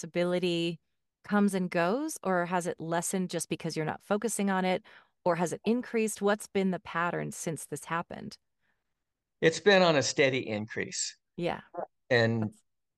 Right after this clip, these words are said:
Speaker 2: you know, probably like you, now a trip to the grocery store, you've kinda gotta get yourself ready, um,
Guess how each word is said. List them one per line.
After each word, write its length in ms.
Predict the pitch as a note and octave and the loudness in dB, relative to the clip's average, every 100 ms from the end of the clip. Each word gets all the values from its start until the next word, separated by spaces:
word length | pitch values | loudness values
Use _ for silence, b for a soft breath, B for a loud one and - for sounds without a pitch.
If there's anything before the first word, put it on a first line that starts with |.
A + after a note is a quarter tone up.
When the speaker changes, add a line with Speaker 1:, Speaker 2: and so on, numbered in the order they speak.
| _ | _
Speaker 2:
you 100 | G#2+ | -2
know, 400 | F#2+ F#2+ F#2+ - _ | 2 2 2 -4 _
probably 420 | C#3+ D3 D3+ C#3 | 2 4 6 4
like 280 | B2+ A#2+ A#2 | 6 4 2
you, 220 | C#3+ B2+ | 2 2
now 420 | A#2 A#2+ C#3 C#3+ - _ _ _ _ | 4 4 4 2 0 _ _ _ _
a 80 | - | -12
trip 320 | A#2 D#3+ D#3+ - | 0 0 0 -2
to 120 | C#3+ | 0
the 320 | C3 B2+ A#2+ _ _ _ _ | 0 -2 -6 _ _ _ _
grocery 320 | D3+ D3 D3 | 2 2 0
store, 540 | A#2+ - C3+ C3+ C#3+ - _ _ _ _ _ | -6 0 4 6 4 -2 _ _ _ _ _
you've 480 | B2+ A#2 A#2+ A2+ - - | -8 -6 -6 -8 -12 -2
kinda 260 | C3+ A#2 | 2 4
gotta 260 | A2+ A2+ A2 | 4 2 2
get 240 | B2+ A2 | -2 -2
yourself 340 | A#2+ - A2+ A#2 | -6 2 2 4
ready, 460 | C3 B2+ A2+ A#2+ - _ - | 6 6 4 -2 -12 _ -4
um, 380 | A2+ G2+ G2 | -2 -2 -6